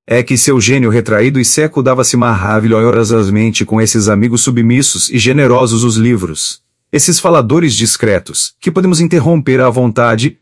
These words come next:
e com os quais nos, nos é permitido conversar dias inteiros, sem termos ali a obrigação de dar uma palavra. Ora, para o André,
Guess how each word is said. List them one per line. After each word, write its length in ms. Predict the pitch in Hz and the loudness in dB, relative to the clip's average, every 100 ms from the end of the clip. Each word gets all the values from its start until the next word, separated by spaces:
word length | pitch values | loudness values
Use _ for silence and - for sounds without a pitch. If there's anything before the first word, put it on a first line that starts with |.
| _ - | _ -6
e 80 | |
com 180 | 131 170 | 0 2
os 140 | 170 - | 2 0
quais 340 | 143 156 117 | 0 0 0
nos, 120 | 113 | 0
nos 160 | 113 107 | 0 0
é 60 | |
permitido 560 | 110 131 117 110 147 139 | 0 0 0 0 0 -2
conversar 480 | 143 135 107 143 135 | 0 0 0 -2 -2
dias 260 | 110 135 | 0 0
inteiros, 640 | 135 123 110 90 80 - - _ _ - | 0 0 0 0 -2 -6 -8 _ _ -6
sem 200 | - 202 | -2 0
termos 340 | 190 170 156 | 2 2 2
ali 200 | 151 143 | 2 4
a 80 | 151 | 2
obrigação 600 | 151 147 143 135 - 160 | 2 0 0 0 0 0
de 100 | 151 | 0
dar 300 | 110 117 117 | 2 2 2
uma 260 | 104 117 120 | 2 2 0
palavra. 560 | 127 110 82 76 78 _ _ _ _ _ _ _ _ _ | 0 0 0 -4 -14 _ _ _ _ _ _ _ _ _
Ora, 300 | - 101 170 | -2 0 2
para 180 | 165 117 | 0 0
o 60 | 139 | 0
André, 400 | 160 127 104 | 2 0 -2